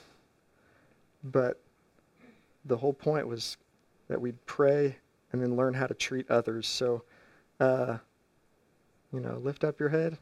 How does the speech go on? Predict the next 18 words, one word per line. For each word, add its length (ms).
open 220
your 160
eyes, 480
see 240
the 140
other 120
people 360
in 80
the 80
room, 340
and 100
keep 220
praying. 340
Keep 180
talking 280
to 40
God. 340
Um, 420